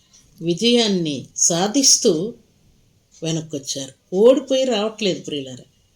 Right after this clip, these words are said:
విజయోత్సాహంతో వారు వస్తూ ఉన్నారు. అందుకే యెషయా గ్రంథం నలభైవ అధ్యాయం పదవ వచనం చదువుకుంటే, "ఇదిగో తన పాహువే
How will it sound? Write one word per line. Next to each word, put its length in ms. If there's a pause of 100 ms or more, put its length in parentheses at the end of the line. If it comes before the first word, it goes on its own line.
(800)
విజయోత్సాహంతో 1000
వారు 220
వస్తూ 440
ఉన్నారు. 640
అందుకే 540 (300)
యెషయా 340
గ్రంథం 360
నలభైవ 480
అధ్యాయం 460
పదవ 320
వచనం 300
చదువుకుంటే, 800 (380)
"ఇదిగో 360
తన 220
పాహువే 1120